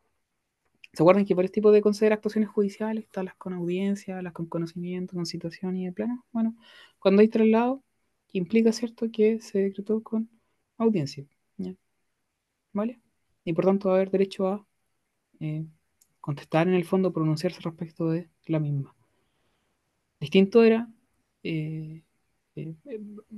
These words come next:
de hecho, el Diego dijo, "Se acoge la solicitud". Más que acoger la solicitud es que en el fondo,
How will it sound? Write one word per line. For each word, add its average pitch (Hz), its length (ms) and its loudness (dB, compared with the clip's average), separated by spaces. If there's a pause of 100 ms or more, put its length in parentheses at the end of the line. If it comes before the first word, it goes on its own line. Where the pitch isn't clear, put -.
(140)
de 190 120 8
hecho, 190 280 6
el 160 120 8
Diego 190 180 12
dijo, 208 200 8
"Se 185 140 0
acoge 196 200 0
la 196 60 2
solicitud". 180 320 2
Más 185 160 0
que 226 80 0
acoger 214 240 2
la 226 80 4
solicitud 214 480 0
es 247 140 -6
que 202 100 -4
en 196 60 0
el 196 60 -4
fondo, 214 500 -2